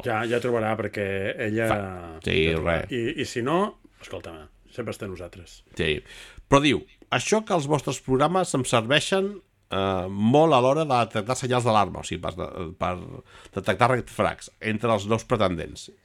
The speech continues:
Speaker 2: Diu que odia les apps, o sigui, el Tinder i aquestes coses rares. «Per acabar, sí, Nova York serà increïble»,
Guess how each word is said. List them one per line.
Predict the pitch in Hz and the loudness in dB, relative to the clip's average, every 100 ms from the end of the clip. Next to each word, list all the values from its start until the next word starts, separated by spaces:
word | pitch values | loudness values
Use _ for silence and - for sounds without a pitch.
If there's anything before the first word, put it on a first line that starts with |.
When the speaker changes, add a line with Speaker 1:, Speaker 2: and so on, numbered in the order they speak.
| - | -2
Speaker 2:
Diu | 98 95 | -2 -2
que | - | -4
odia | 98 98 120 | 0 4 6
les | 117 92 | 4 2
apps, | 80 - - - - - _ _ | -2 -4 -12 -16 -18 -20 _ _
o | _ | _
sigui, | - 80 | -14 -14
el | - | -6
Tinder | 120 92 92 | -4 -2 -4
i | 82 | -6
aquestes | 95 85 - | -8 -10 -12
coses | - 87 85 | -14 -14 -14
rares. | - - - - - - - - | -18 -20 -20 -20 -20 -18 -18 4
«Per | 127 | 6
acabar, | 123 131 135 104 - | 6 6 6 4 0
sí, | - 127 - _ | -2 0 -2 _
Nova | 104 113 117 | 4 4 4
York | 151 196 - _ _ | 2 0 -4 _ _
serà | - - 117 117 147 165 | -12 2 4 6 4 2
increïble», | 117 113 101 107 131 135 151 | 0 0 4 4 4 2 -4